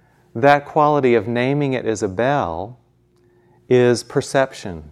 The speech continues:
the act of recognition or memory, perceiving a specific object as the bell.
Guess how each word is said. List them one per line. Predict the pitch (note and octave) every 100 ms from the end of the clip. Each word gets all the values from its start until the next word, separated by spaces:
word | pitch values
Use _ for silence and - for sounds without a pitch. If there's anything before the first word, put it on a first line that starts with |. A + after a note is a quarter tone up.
| -
the | A2
act | G2+ G2+ G#2 -
of | G#2 F#2+
recognition | G2+ - G2 G#2+ A#2+ - F#2+ E2 E2 G2
or | F#2+
memory, | G2+ A#2 A#2+ F2+ D#2+ E2
perceiving | - A#2 - D3 D3+ D3+ C#3+ B2
a |
specific | - B2 - B2+ B2 -
object | G2 G#2+ A2+ F2+ D2+ _ _ _ _ _ _ _ _ _ _ _ _ -
as | E2 -
the | F2+
bell. | F#2+ G2+ F2 D2+